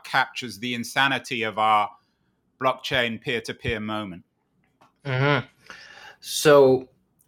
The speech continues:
Speaker 2: China has kicked out all of its miners.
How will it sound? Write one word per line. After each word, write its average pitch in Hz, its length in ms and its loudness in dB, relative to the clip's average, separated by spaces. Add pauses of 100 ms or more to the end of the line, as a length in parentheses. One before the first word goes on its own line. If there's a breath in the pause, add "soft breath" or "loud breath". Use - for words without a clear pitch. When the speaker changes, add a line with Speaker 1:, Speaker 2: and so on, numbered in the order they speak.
(120)
Speaker 2:
China 175 420 2
has 131 240 0
kicked - 400 -2
out 143 240 4
all 127 220 4
of 120 100 2
its 113 220 -8
miners. 120 560 -4